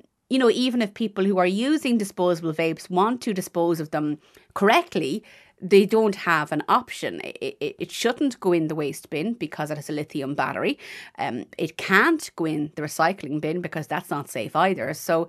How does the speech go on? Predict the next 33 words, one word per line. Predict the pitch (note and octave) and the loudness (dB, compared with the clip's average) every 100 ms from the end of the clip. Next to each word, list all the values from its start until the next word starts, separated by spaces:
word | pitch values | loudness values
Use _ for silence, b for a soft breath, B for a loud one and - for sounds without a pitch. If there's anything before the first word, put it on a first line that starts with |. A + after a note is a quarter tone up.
| B B B - | B B B -6
you | G#3 | 0
know, | F#3+ | 0
people | F#3+ G#3+ A#3 | 0 -4 0
are | A3+ | 2
very | F3+ D#3+ | 2 2
limited, | F3 B3+ C4 E3+ E3 | 0 -2 -2 -4 -4
you | - | -2
know, | G#3 F3 | 0 2
and | G3 | 4
that's | A#3 A#3+ | 4 2
even, | A3+ G#3+ F#3 E3 - | -2 0 0 0 -2
you | G3+ | 0
know, | F3 D3 - | 0 0 -2
never | E3 D#3+ | -4 -2
mind | D#3 D3 D3+ | -2 -2 -4
the, | - D3 - | -4 -6 -4
the | |
health | D3+ D#4 F#4+ | 2 4 4
consequences, | - F#3+ D#3+ - - - | 2 -2 -2 -6 -10 -10
of | - | -16
course, | - C3 - - | -12 -12 -12 -10
of, | C#3+ - | -8 -6
of | D#3 | -6
vaping | D#3 D3+ - D3 D3+ | -4 -8 -8 -12 -10
or, | - D#3 D3 B B - | -6 -4 -6 B B -10
or | - D#3 | -2 0
nicotine | E3 D#3+ D#3+ D#3 D#3 | 0 -2 -4 -2 -2
in | - D#3+ | -4 -4
any | D3+ D3+ | -4 -4
of | D3+ | -8
its | - | 0
forms. | C4+ B3 G3 D#3 | 4 6 4 -2
But | - G#3+ | 0 0